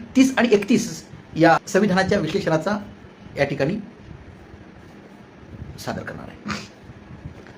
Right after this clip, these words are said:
आजपर्यंत आपण अठ्ठावीस क्रमांकाच्या अनुच्छेदापर्यंत विश्लेषण केलेलं आहे. एकोणतीस, एकोणतीस आणि तीस ही कलम, ही अनुच्छेद असे आहेत,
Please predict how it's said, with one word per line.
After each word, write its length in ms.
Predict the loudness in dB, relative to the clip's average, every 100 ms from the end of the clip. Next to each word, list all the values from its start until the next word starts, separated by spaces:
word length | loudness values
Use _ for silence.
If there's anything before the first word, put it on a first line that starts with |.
| -20 -20 -14 0
आजपर्यंत 400 | 2 6 4 6
आपण 340 | 4 4 4 0 -10 -20 -20 -20 -20 -4
अठ्ठावीस 380 | -4 2 2 4
क्रमांकाच्या 440 | 4 6 6 4
अनुच्छेदापर्यंत 760 | 4 2 2 2 2 4 4 2 -8 -20 -20 -6
विश्लेषण 340 | -4 -2 -2 -4
केलेलं 240 | -6 -10
आहे. 100 | -12 -10 -10 -10 -20 -20 -4 0
एकोणतीस, 380 | 4 4 4 -4 -10 -14 -18 -20 -2
एकोणतीस 400 | 2 4 4 4
आणि 140 | 4 4
तीस 240 | 4 2 -2 -4
ही 60 |
कलम, 300 | 4 4 4 0 0
ही 160 | 0 2
अनुच्छेद 300 | 2 4 4
असे 200 | 4 4
आहेत, 200 | 2 0